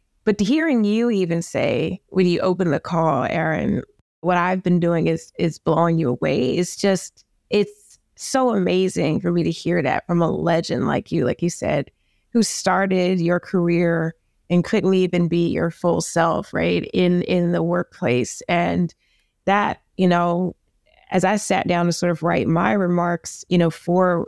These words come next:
accepting this award, it was what has always been my motivation,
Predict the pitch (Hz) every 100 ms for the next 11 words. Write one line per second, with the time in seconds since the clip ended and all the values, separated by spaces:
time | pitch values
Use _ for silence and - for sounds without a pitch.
0 | - - 165 - 165 - 175 247 233 180
1 | - 170 - - 175 208 180 175 175 175
2 | 175 165 160 170 160 - 190 170 - 165
3 | 170 170 175 175 180 - - -